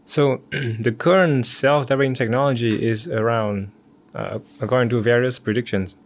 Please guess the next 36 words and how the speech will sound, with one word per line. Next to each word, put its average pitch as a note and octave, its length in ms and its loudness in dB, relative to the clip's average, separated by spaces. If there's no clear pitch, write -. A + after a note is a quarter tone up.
around G#2 380 -2
somewhere A#2 340 -2
between G#2+ 320 -4
ten B2+ 280 -2
years C3 320 -2
to A2 240 -6
thirty A#2+ 340 -2
years, A2 400 -4
uh, G2 280 -10
where A2 240 2
you G#2 200 -2
can, G#2 440 -4
uh, - 160 -12
just - 440 0
relax, A2+ 520 0
read A#2 260 0
a A#2+ 40 2
book, C3 360 -2
and G#2+ 120 -2
the G2+ 60 -2
cars A2 320 0
will G2+ 100 -2
drive G#2+ 300 2
you G2+ 140 0
to G2+ 100 -2
the F#2+ 80 -2
place. F#2+ 460 -8
So - 140 -4
we A2+ 140 4
are G#2+ 80 4
very, A2+ 280 2
actually A2+ 340 0
very A2 260 2
close G#2+ 460 -2
to G2 120 -10
it. F2+ 160 -12